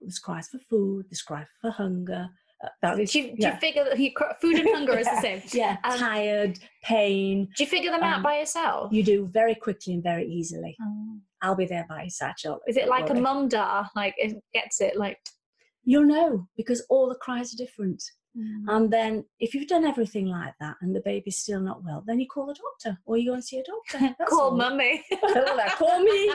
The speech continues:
Speaker 1: call me.
Speaker 2: <laughs>
Speaker 1: I'll be online. And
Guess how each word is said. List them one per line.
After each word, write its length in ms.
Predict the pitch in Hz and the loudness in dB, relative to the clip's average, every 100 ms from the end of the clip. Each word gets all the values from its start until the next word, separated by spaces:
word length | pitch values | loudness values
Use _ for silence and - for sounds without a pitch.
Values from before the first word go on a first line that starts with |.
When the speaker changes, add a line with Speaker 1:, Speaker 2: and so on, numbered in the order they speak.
| 403 | 0
Speaker 1:
call 200 | 392 392 | 0 0
me. 340 | 349 392 370 392 - - - | 2 2 2 0 -4 -8 -8
Speaker 2:
<laughs> 320 | - - - | -18 -4 2
Speaker 1:
I'll 180 | 269 269 | 2 4
be 120 | 294 | 4
online. 640 | 285 277 254 254 262 294 _ - - - 220 - | 4 2 2 0 0 0 _ -20 -20 -18 -18 0
And 460 | 262 277 277 269 | 4 4 4 2